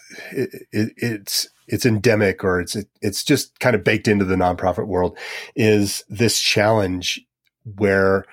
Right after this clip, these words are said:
when you're asking for donations, you have to be able to demonstrate and,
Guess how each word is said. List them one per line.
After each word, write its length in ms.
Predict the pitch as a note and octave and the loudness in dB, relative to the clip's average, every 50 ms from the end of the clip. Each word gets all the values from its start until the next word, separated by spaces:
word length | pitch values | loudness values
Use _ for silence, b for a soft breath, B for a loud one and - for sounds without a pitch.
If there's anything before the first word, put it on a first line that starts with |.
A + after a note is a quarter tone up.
| B B B B B B B _ C#4+ - _ _ _ _ _ _ _ _ _ _ _ | B B B B B B B _ -20 -20 _ _ _ _ _ _ _ _ _ _ _
when 240 | - A#2 A#2 A2+ | -2 0 2 4
you're 140 | A#2 C3 C#3+ | 6 6 6
asking 320 | B2 A#2 A#2+ A#2 - C3+ A2+ | 6 4 4 2 2 -2 0
for 120 | - B2 | 0 0
donations, 640 | G2+ A2 G2+ G2 G2 G2+ G2 - F#2+ F#2 F2 F2 | 0 2 2 2 2 0 0 -2 -6 -6 -4 0
you 100 | G2 G#2 G2 | 0 0 0
have 460 | - - - G#2+ G#2 G#2+ - - - | 0 -2 -2 0 0 0 -2 -6 -12
to 520 | - - - G#2 G2 F#2+ F#2+ F#2 F#2 F#2+ b b b b b b _ _ | -12 -6 -2 -2 0 0 0 -2 -4 -6 b b b b b b _ _
be 160 | A#2+ A2+ A#2 | 2 4 4
able 180 | A#2 A#2 A#2 | 4 2 2
to 520 | G#2 - - - - G#2+ G2+ G2+ G2+ G2 G2 _ _ _ _ _ _ _ _ _ _ _ _ _ _ _ B B B B B B B B _ _ _ C3 B2 A2+ G2+ F#2+ | -2 -2 -6 -2 2 2 4 4 2 0 -4 _ _ _ _ _ _ _ _ _ _ _ _ _ _ _ B B B B B B B B _ _ _ -18 -16 -16 -6 0
demonstrate 680 | - A#2 A2 B2+ C3 B2+ - - C#3 B2 A#2+ A#2+ A#2 - | 2 2 4 4 2 0 0 0 2 2 2 0 -2 -2
and, 340 | - G2+ G2 G2 G2 G2+ G#2 | 0 0 2 2 2 0 -2